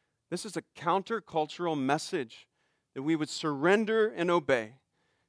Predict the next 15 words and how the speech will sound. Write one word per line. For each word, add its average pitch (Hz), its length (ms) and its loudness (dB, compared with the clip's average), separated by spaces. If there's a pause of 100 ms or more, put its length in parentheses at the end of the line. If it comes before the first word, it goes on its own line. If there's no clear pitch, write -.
(140)
okay? 175 220 4 (400)
Um, 156 380 6 (440)
we 190 120 4
often, 196 320 6
uh, 175 380 2
talk 190 280 4
to 196 100 -2
friends 180 540 0
in, 170 400 0
in 160 540 -2
nations 180 840 2
who 175 400 4
are 156 560 4
under 175 300 4
persecution 160 1000 -4